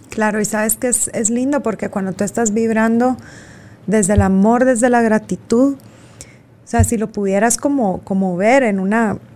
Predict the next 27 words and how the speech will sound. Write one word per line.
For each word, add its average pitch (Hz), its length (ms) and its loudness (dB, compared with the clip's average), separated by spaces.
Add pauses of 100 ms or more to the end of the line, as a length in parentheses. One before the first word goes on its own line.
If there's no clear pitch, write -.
en 190 160 0
una 208 220 2
máquina, 220 580 2
realmente 208 460 0
todas 247 400 0
tus 262 140 -2
moléculas 226 640 0
están 190 300 -6
vibrando 214 460 0
de 226 60 0
una 226 140 2
forma 226 380 0
tan 226 340 0
diferente, 214 600 0
de 185 60 0
una 190 200 -2
forma 214 480 0 (500)
muchísimo 214 680 -2
más 190 440 -2 (100)
rápida, 220 800 -2
muchísimo 196 580 -2
más, 185 540 -2
es, - 240 -8 (120)
libre, 240 640 2
¿verdad? 185 280 0
Y 208 60 -2
cuando 196 360 -2